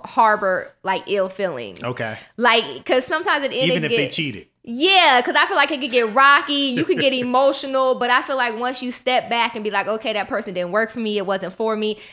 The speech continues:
Speaker 1: like, you have to
Speaker 2: Even
Speaker 1: be
Speaker 2: if they cheated, though, Tiff.
Speaker 1: Yeah, even if
Speaker 2: Okay,
Speaker 1: they cheated,
Speaker 2: okay.
Speaker 1: 'cause
Speaker 2: I
Speaker 1: I
Speaker 2: just
Speaker 1: feel
Speaker 2: wanna make
Speaker 1: like
Speaker 2: sure you heard me. <laughs>
Speaker 1: Yeah, I feel like people are human. Like,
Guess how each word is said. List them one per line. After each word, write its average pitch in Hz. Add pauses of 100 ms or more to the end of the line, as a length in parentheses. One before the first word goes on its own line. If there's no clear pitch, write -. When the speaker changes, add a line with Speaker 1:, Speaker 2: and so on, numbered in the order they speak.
(100)
Speaker 1:
like, 202
you 285
have 247
to 220
Speaker 2:
Even 285
Speaker 1:
be 277
Speaker 2:
if 269
they 254
cheated, 294
though, 196
Tiff. 185
Speaker 1:
Yeah, 381
even 339
if 370
Speaker 2:
Okay, 269 (120)
Speaker 1:
they 403
cheated, 453
Speaker 2:
okay. 175
Speaker 1:
'cause 453
Speaker 2:
I -
Speaker 1:
I 359
Speaker 2:
just 359
Speaker 1:
feel 226
Speaker 2:
wanna -
make 220
Speaker 1:
like 208
Speaker 2:
sure 214
you 185
heard 190
me. 123
<laughs> 277
Speaker 1:
Yeah, 381
I 494
feel 440
like 415
people 392
are 440
human. 440
Like, 320